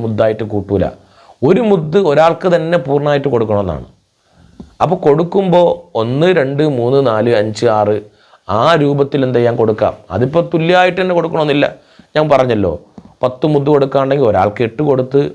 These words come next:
ഒരാൾക്ക് രണ്ട് കൊടുത്ത് കുഴപ്പമില്ല, ഒരാൾക്ക് ഏഴ് കൊടുത്തു, മൂന്ന് കൊടുത്ത് കുഴപ്പമില്ല. പക്ഷെ അരയാക്കാൻ പറ്റില്ല. ഒരാൾക്ക് ഒന്നരയും കൊടുത്തു, ബാക്കിയുള്ള ആൾക്ക് ഒമ്പ-, പിന്നെ എന്ത് ചെയ്യുക, എട്ടരയും കൊടുത്തു പറ്റൂല. ഒരാൾക്ക് ഏഴര കൊടുത്തു, ഒരാൾക്ക് രണ്ടര കൊടുത്തു, അങ്ങനെ അരയാക്കാൻ പറ്റൂല. കൊടുക്കുമ്പോൾ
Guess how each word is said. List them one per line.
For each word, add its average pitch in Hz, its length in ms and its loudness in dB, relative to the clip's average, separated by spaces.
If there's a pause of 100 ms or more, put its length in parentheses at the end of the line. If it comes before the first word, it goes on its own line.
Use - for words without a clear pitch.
(160)
ഒരാൾക്ക് 85 340 -2
രണ്ട് 135 200 -2
കൊടുത്ത് 143 180 -2
കുഴപ്പമില്ല, 135 420 0 (420)
ഒരാൾക്ക് 131 320 2
ഏഴ് 120 280 2
കൊടുത്തു, 135 280 -2
മൂന്ന് 120 260 0
കൊടുത്ത് 139 260 -2
കുഴപ്പമില്ല. 117 400 0 (760)
പക്ഷെ - 160 -2 (120)
അരയാക്കാൻ 139 500 4
പറ്റില്ല. 80 320 -6
ഒരാൾക്ക് 131 300 0
ഒന്നരയും 147 460 -2
കൊടുത്തു, 123 280 -2 (540)
ബാക്കിയുള്ള 131 480 2
ആൾക്ക് 131 240 0
ഒമ്പ-, 117 320 -2
പിന്നെ 113 200 -2
എന്ത് 110 140 0
ചെയ്യുക, 104 260 2 (280)
എട്ടരയും 156 480 0
കൊടുത്തു 113 320 -2
പറ്റൂല. 92 360 -4
ഒരാൾക്ക് 123 280 0
ഏഴര 123 480 4
കൊടുത്തു, 131 300 -2 (520)
ഒരാൾക്ക് 123 360 2
രണ്ടര 139 300 0 (100)
കൊടുത്തു, 117 240 -2
അങ്ങനെ 127 160 0 (120)
അരയാക്കാൻ 131 580 0
പറ്റൂല. 92 320 -6 (460)
കൊടുക്കുമ്പോൾ 180 600 0